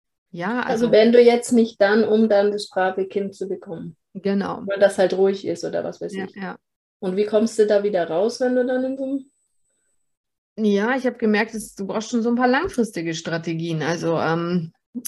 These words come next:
Speaker 1: wenn ich ständig unter so einem hohen Stresslevel bin, ich hab es im
Speaker 2: Mhm.
Speaker 1: letzten Jahr extrem gemerkt, ähm,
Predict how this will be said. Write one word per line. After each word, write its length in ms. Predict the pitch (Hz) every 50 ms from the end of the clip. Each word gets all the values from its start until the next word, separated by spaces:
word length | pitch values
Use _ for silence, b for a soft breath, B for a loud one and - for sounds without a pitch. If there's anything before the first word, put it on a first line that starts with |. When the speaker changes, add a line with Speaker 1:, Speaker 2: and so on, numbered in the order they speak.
| - _ _
Speaker 1:
wenn 180 | - 196 196 202
ich 140 | 208 208 -
ständig 300 | - 190 190 208 220 233
unter 160 | 226 214 196
so 100 | 190 202
einem 100 | 202 196
hohen 140 | 196 208 196
Stresslevel 600 | 202 - - 208 - 247 - 208 185 175 175 170
bin, 180 | 170 180 202 240
ich 120 | 285 262
hab 80 | 214 202
es 120 | 196 -
im 60 | 196
Speaker 2:
Mhm. 60 | 190
Speaker 1:
letzten 300 | 185 190 - - _ - -
Jahr 100 | - 185
extrem 400 | 185 - - - - 180 190 202
gemerkt, 520 | 208 202 196 196 202 226 247 - - - _ _ _ _ _ _ _ _ _ _ _ _ _ _ _ _ _ -
ähm, 480 | - 208 196 - 180 180 175 - -